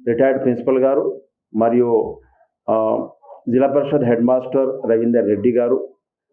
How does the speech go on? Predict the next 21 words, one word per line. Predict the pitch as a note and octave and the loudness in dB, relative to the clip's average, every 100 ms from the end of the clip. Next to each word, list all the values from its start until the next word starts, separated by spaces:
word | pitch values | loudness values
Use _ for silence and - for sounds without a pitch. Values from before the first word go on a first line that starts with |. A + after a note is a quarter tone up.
| G2+ | 0
అలాగే, | A2+ A#2+ A#2+ A#2+ A2 - - _ - - - - | 2 2 0 0 -2 -4 -16 _ -20 -20 -18 -4
ఆ, | G#2+ A2 A#2 | -2 0 0
అశోక్ | - C#3+ C#3+ | 0 0 0
కుమార్ | C3+ C3 C3+ | 0 0 0
గారు | C3 C3 C#3 C3+ - | -2 0 -2 -2 -2
టీబీటీఎఫ్ | B2 B2+ C3 C3 B2+ B2+ B2 - - _ _ - G2+ | 0 2 2 0 -2 -4 -2 -2 -4 _ _ -4 0
రాష్ట్ర | A2+ - - B2 | 0 0 -2 0
బాధ్యులు, | A#2 A#2 A#2 B2+ C3+ - _ _ _ _ - | 2 0 0 -2 -2 -10 _ _ _ _ -2
అలాగే | A2 A#2 A#2+ A#2 | 0 2 2 4
రాములు | A2 A#2 B2+ | 2 2 2
సార్ | B2+ A#2+ A#2 | 2 2 2
గారు, | A#2 A#2 C3 - _ _ _ _ G#2+ | 2 2 -2 -8 _ _ _ _ 0
ఆ, | G#2+ G#2+ G2+ A#2+ | 2 2 0 0
టీబీటీఎఫ్ | A2+ A#2 A#2+ A2+ A2 A2 G2+ - - _ - | 0 2 2 2 2 0 0 -2 -6 _ -4
నాయకులు | G2+ G#2+ A#2 B2 C3+ - - - - - - - | 0 0 0 0 -2 -6 -12 -12 -12 -12 -12 -2
మరియు, | A2 C#3 E3 C3+ - - - _ _ - | 0 4 2 2 -2 -8 -20 _ _ -4
ఆ, | A#2 A#2 | 0 0
ఇతర, | A#2 A#2 D3+ D3 B2 G2+ - - _ _ _ _ - | -2 0 2 2 2 0 -4 -12 _ _ _ _ -4
ఆ, | A2+ A2 G#2+ A2 | 0 0 -2 0
సంగారెడ్డి | B2 C3 C3+ C3+ C3 C3+ | 2 2 2 2 2 2
ప్రముఖులు | C3 - B2 B2+ D3 C3+ B2 B2 | 2 2 0 0 0 2 2 0